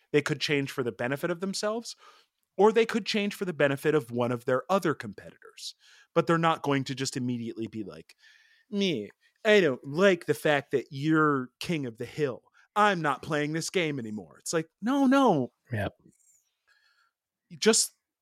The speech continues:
Speaker 1: the same way that, like, Red Bull is demanding other people and other teams and other organizations and media outlets acknowledge their greatness right now,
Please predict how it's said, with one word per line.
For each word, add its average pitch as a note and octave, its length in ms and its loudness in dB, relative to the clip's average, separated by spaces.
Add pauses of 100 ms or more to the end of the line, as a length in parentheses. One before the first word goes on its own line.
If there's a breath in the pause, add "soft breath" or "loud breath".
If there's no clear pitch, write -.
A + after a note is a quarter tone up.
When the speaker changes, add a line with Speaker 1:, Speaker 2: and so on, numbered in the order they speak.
(220)
Speaker 1:
the G3+ 80 0
same B3+ 300 4
way B3 180 6
that, G3+ 240 0
like, E3 400 -2
Red E3 240 2
Bull E3+ 200 2
is D3 140 2
demanding C3+ 680 2
other A#2+ 360 0 (120)
people G#2+ 560 -8
and A#2+ 120 -2
other A2 180 -2
teams G#2 680 -6
and A#2+ 100 -4
other A2 200 -2
organizations G#2 1000 -6 (200 soft breath)
and A#2+ 220 -4
media A2+ 320 -4
outlets F#2 580 -8
acknowledge B2+ 680 0
their A2+ 160 -2
greatness G#2+ 640 -8
right E3 200 -2
now, E3+ 300 -2